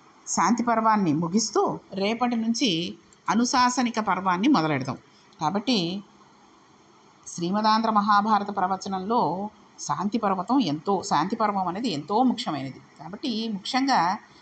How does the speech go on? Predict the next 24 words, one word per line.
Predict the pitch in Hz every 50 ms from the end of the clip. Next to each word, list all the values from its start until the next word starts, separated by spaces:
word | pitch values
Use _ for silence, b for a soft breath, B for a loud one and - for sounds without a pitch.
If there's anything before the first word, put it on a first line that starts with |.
| B B B -
ఈ | 214 202 180
నారాయణుడు | 170 156 151 147 160 185 220 247 254 269 277 277 277 269 277 254 254 240 - - 175
తనంతట | 143 175 214 247 247 254 247 -
తాను | 254 233 233 233
చెప్పుకున్న | 226 - 214 226 - 220 214 208 202 185
నామాలని, | 175 151 160 190 226 233 240 233 202 165 147
విష్ణుమూర్తి | 156 165 - - 233 240 247 247 240 240 208
తనంత | - 175 170 208 240 233
తానుగా | 233 220 208 208 202 196
చెప్పుకున్న | 196 196 180 185 - - 160 170 170
నామాలని | 170 156 151 185 202 196 190 190 180
మాత్రం | 170 165 160 - 220 311 302
మీరందరూ | 233 196 170 156 147 156 202 214 208
కూడా | 208 - 180 196 240 392 - - B B B B B B B -
ఒకసారి | - - - 139 151 196
ఒక | 208 202 190 -
పుస్తకంలో | 165 - - - 202 190 190 190 175
రాసుకొని | 143 151 156 180 - - - 269 - - - B B B B B - - -
చక్కగా | - - - 220 233 240 208 165 170 180 190 - _ _ - - - _ _ _ _ _ _ - - - _ _ - _ _ _ _ _ _ - - -
చదువుకోండి. | - 151 160 196 202 202 - 143 127 120 - - - -
అది | - 214 262 226 190 175 196
మనకి | 220 202 175 165 151
ఎంతో | 123 127 - - 214
మంచిది. | 233 285 254 147 123 - - - -